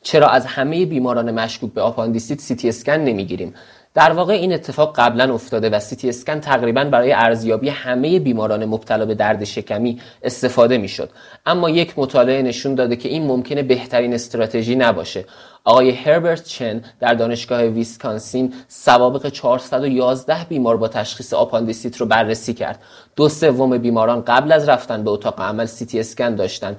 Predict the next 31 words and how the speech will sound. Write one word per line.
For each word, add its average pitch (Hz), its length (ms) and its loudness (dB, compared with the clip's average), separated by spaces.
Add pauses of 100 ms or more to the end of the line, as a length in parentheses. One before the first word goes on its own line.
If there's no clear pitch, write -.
(340)
و 131 100 6
برای 135 240 4
یک 143 340 -2
سوم 147 420 -4
دیگه 110 280 -2
بر 110 180 2
اساس 120 360 -4
آزمایشات 120 920 -2
و 156 60 -4
معاینات 113 540 0
فیزیکی 113 420 -4
تصمیم 104 460 -4
گیری 101 160 -4
شد 98 260 -6
و 98 60 0
تحت 98 300 -6
عمل 95 320 -4
قرار 90 300 -4
گرفتن. - 440 -10 (500)
چیزی 135 320 2
که 131 120 0
فهمیدن 113 600 0
این 131 240 0
بود 120 180 0
که 123 120 -2
بیمارانی 117 520 2
که 170 120 -2
سی 135 200 -4
تی 113 180 -4
اسکن 104 360 -8
داشتن 117 520 -4